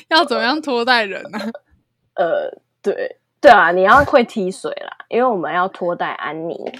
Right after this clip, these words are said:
Speaker 2: 就是如果有人真的在水里跳奶，或者是失去意识的话，你就是要扶着他，然后让他头是朝上，不能碰到水，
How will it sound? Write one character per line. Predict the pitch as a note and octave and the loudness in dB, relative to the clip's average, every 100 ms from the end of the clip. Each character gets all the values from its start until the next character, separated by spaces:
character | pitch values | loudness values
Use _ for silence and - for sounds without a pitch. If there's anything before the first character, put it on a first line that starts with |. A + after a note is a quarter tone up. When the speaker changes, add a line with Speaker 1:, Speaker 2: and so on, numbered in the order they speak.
| B3 | -18
Speaker 2:
就 | - | -16
是 | F#3+ G3+ F#3+ F3 C3+ G1+ - _ - | -10 -6 -6 -6 -12 -14 -18 _ -10
如 | F3 | -10
果 | - G3 | -4 -2
有 | F3+ C#3+ | 0 0
人 | G2+ D#2+ - | -4 -6 -10
真 | F3 | -10
的 | F3 | -10
在 | - F3+ | -10 -12
水 | - - - | -12 -12 -12
里 | D#2 - _ _ _ _ _ | -14 -18 _ _ _ _ _
跳 | - A3 C#3 | -12 -10 -10
奶， | D3+ E3+ - - | -12 -14 -16 -20
或 | - G3 | -10 -8
者 | D#3+ | -8
是 | F3+ E3 | -10 -12
失 | - - F3+ | -12 -12 -12
去 | - F3+ | -10 -12
意 | D#3 D3 | -10 -12
识 | - - C#3+ | -14 -16 -14
的 | - | -12
话， | - E2 | -12 -14
你 | F#2 | -10
就 | |
是 | - - _ - | -10 -10 _ -10
要 | F3+ F3+ _ _ _ _ _ | -10 -10 _ _ _ _ _
扶 | G#3+ G#3 | -2 2
着 | A3+ A3 | 4 4
他， | A#3 G3 G3 - _ _ | 4 2 -2 -10 _ _
然 | - F#3+ | -8 -4
后 | G#3 | -2
让 | A3+ | -4
他 | A3 A3 | -4 -6
头 | - F#3 G3 | -6 -2 -2
是 | A3 A#3+ A3 | -2 -6 -6
朝 | - - E3+ F#3 | -8 -6 -6 -6
上， | A#3+ G3 F3+ | -8 -10 -10
不 | A#3+ | -10
能 | G3+ F3 F3+ | -10 -10 -10
碰 | G#3+ A3+ | -12 -12
到 | F3+ F3+ | -10 -10
水， | F3 - - | -10 -16 -20